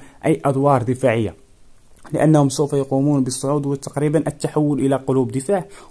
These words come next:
ولن تكون لديهم تلك القوة للتحول إلى قلوب دفاع، وبالتالي سوف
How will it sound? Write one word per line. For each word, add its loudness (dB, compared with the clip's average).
ولن 4
تكون 0
لديهم 2
تلك -8
القوة -2
للتحول 0
إلى 0
قلوب 0
دفاع، -4
وبالتالي 0
سوف -6